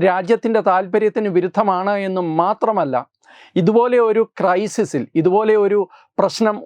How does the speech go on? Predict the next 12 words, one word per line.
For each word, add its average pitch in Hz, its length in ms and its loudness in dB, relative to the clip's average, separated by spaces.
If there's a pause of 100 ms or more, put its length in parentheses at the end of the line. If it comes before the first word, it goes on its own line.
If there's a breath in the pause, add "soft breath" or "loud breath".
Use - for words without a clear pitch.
ഉണ്ടാകുമ്പോൾ, 185 560 0 (160)
രാജ്യം 185 440 0
ഭരിക്കുന്ന 196 420 0 (120)
സർക്കാരിനോടൊപ്പം 202 880 -2 (420 soft breath)
ജനങ്ങൾ 208 400 0 (180)
നിലകൊള്ളുക, 180 560 0 (240)
രാഷ്ട്രീയ 170 380 -2
പാർട്ടികൾ 190 540 0
നിലകൊള്ളുക 180 760 0 (320 soft breath)
എന്ന 185 320 0 (100)
അടിസ്ഥാന 226 680 0 (180)
മര്യാദ 226 400 0